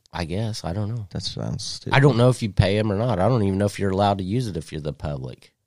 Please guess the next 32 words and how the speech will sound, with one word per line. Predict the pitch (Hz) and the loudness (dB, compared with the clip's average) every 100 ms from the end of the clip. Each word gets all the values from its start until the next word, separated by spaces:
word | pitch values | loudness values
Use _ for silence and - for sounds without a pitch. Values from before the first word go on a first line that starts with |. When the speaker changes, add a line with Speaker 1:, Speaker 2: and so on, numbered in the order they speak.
| _ | _
Speaker 1:
I | 98 | -4
think | 95 120 | 0 2
it | 123 | 2
might | 98 85 | 2 0
be | 92 | -2
just | 82 87 | -4 -4
for | - 87 | -2 -4
their | 90 101 113 | -2 -2 -2
vehicles. | 87 69 62 - - - - - | -4 -6 -10 -12 -14 -14 -10 0
Speaker 2:
Right. | 85 82 - _ _ _ | 4 4 0 _ _ _
Yeah, | 110 131 - | -2 -2 4
you | 120 | 8
know | 139 | 10
how | 151 139 | 12 10
easy | 95 101 104 98 98 | 8 6 6 4 4
it | 92 | 4
is | 95 90 | 2 0
to | - | -4
stand | - 85 82 | -2 0 0
at | 78 | -2
a | |
pump | 73 87 80 - | -2 -2 -2 -4
and | - | -6
just | - | -4
like, | - - - - - - | -4 -6 -6 -8 -6 0
Speaker 1:
Yeah, | 110 110 - | 4 8 10
I | |
know. | 185 185 - - - - - - - - 214 - 190 - 156 - | 12 10 10 8 8 8 10 12 12 10 8 6 2 0 -2 -6
<laughs> | _ - | _ 2
Speaker 2:
and | 107 110 | 6 6
I'm | |
full. | 107 - 92 - | 6 4 4 2